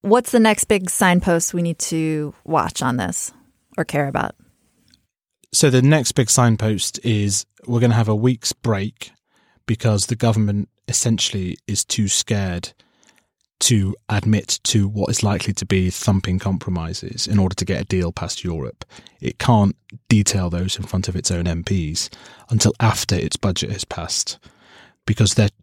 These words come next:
Speaker 2: uh, you know, the rebels, the Brexiter rebels within the Conservative Party are trying to use any leverage they can, even totally unrelated, in order to try and force the Prime Minister to change her plan. Their last bit of leverage is the budget vote next Thursday.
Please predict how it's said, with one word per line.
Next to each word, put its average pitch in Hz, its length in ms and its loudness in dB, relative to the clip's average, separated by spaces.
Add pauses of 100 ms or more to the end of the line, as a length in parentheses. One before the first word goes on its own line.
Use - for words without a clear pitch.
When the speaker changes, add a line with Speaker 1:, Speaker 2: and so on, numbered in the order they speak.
Speaker 2:
uh, 71 60 -4
you 64 240 -2
know, 98 160 2
the 98 160 0
rebels, 95 540 2
the 101 60 0
Brexiter - 460 -2
rebels 90 400 0
within 98 160 0
the 101 40 0
Conservative 92 440 0
Party 85 320 -2
are - 20 -2
trying - 140 -2
to 95 60 -2
use 95 220 -4
any 107 180 4
leverage 101 400 2
they 92 120 -2
can, 82 560 -6 (200)
even 104 300 0
totally - 380 2
unrelated, 90 680 0 (100)
in 95 100 -2
order 87 280 0
to 82 360 -2 (480)
try 113 140 2
and 90 100 0
force 101 220 0
the - 80 -8
Prime 98 140 -2
Minister - 260 -6
to - 80 -20
change 92 280 0
her 85 100 -4
plan. 87 400 -4 (460)
Their 101 160 4
last 104 280 4
bit 101 100 0
of 82 100 -4
leverage 87 340 -2
is 90 160 -2
the 87 80 -4
budget - 380 -4
vote 85 220 -8
next - 280 -6
Thursday. - 580 -6